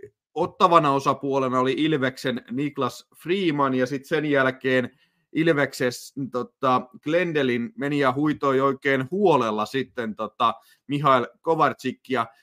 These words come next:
toki tässä on pohjilla se, että myös Glendelin huito tossa meidän Petteri Puhakkaa aika törkeästi ja ilmeisesti Jukureiden Niko Huhtastakin joskus ainakin, mikäli Olli Jokista on uskominen, niin, e, mitä ootte mieltä tämmöisestä, että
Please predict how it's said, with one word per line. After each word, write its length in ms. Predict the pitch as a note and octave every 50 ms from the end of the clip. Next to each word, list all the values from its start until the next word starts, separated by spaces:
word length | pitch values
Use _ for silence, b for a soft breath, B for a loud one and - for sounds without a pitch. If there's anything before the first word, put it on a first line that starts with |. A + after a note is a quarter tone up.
| b b _
toki 260 | D3+ D#3 D3+ D3 A#2
tässä 380 | - A2+ A2 - - C3+ C3+
on 120 | C3+ B2 A#2
pohjilla 420 | C#3+ C#3+ C#3+ D#3 D3 C#3 C3+ C3
se, 140 | B2+ - C#3+
että 180 | C3+ C#3 - B2
myös 200 | B2+ B2+ B2 -
Glendelin 440 | C#3+ C#3 C#3 B2+ C3+ C3 C3 B2+
huito 320 | B2+ C3 C3 C3 C3 C3 A#2+
tossa 280 | - C3 B2+ - C#3+
meidän 460 | C3 C3+ C#3+ C#3+ C#3 C3+ C3 B2+ B2+ - _ _ _ _ _ _ _ _ _ _
Petteri 380 | - D3 C#3+ C#3+ - D3 C#3 C#3+
Puhakkaa 680 | C#3+ - D#3+ D3+ E3+ D#3+ C#3+ - - - C#3 C3+ C3 C3
aika 200 | C3+ C3+ - C3
törkeästi 640 | - - C#3+ C#3 C#3 C3+ - C#3 C3+ B2+ C3 - B2+
ja 120 | C3+ C3+ C3
ilmeisesti 680 | D#3 D#3 D#3+ D3+ D3 C#3 B2+ C#3+ C3+ B2+ - C#3 B2+ B2+
Jukureiden 540 | D3 D3 D3 D3 C#3+ C3+ C3+ B2 B2+ B2+
Niko 240 | C3+ C#3 A2+ C#3+ C#3
Huhtastakin 800 | C#3 D#3+ E3+ E3+ D3 C3 - - A2+ G#2 - A2 G#2 - A2 A2
joskus 320 | A2+ A#2 A2+ - A#2 A2
ainakin, 400 | B2 A#2 A#2 A#2 A#2 - A#2+ A2
mikäli 360 | A2+ A#2 A2+ - A#2 A2+ A#2+
Olli 280 | B2 B2+ B2+ B2 A#2+ B2
Jokista 520 | C3+ D#3+ E3+ D#3+ - A#2 - - - G2 F2+
on 120 | F#2 F2+
uskominen, 600 | G2 G2 - - - G2+ G2 G#2 G#2 G2+ G2+ G2+
niin, 180 | G#2+ G#2 G#2 b b b b b b b _ _ _ _ _ _ _ _ _
e, 100 | - G2+ A#2+ B2 G#2+ -
mitä 340 | F3 G#3+ A3 - G4 D#4
ootte 220 | G3+ E3+ - - E3
mieltä 240 | D#3+ E3+ F3 E3 C#3+
tämmöisestä, 640 | - D3+ D3 D3 C#3+ C3 C#3 C3+ B2 - - C3+ B2
että 300 | A2+ - - B2 A#2+